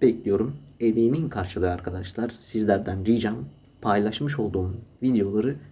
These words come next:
beğenin arkadaşlar. Sizden ricam sadece bu. Hemen maçlarımıza geçelim. İlk maç Galler Ukrayna arkadaşlar.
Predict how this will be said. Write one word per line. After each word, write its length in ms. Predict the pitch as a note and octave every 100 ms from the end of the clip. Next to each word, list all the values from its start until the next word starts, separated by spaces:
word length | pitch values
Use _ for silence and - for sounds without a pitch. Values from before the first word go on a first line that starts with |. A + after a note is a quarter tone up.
| _ -
beğenin 340 | G#2+ G2+ F#2+
arkadaşlar. 640 | F#2 - - - - - - _ - _ _
Sizden 360 | - C#3 G#2+ G#2+
ricam 320 | G#2 A2+ B2
sadece 440 | - A2 - G#2 -
bu. 260 | A2 C3 - - - _
Hemen 240 | E3+ C#3+
maçlarımıza 580 | G#2+ G2+ - - G2+ B2+ - - _ _ _
geçelim. 300 | - G2 F2+ - - - _ _ _ -
İlk 160 | -
maç 180 | C#3+ C3+
Galler 300 | A2 G#2+ A#2+
Ukrayna 380 | A2 A2+ G2 F2
arkadaşlar. 640 | - - - - - -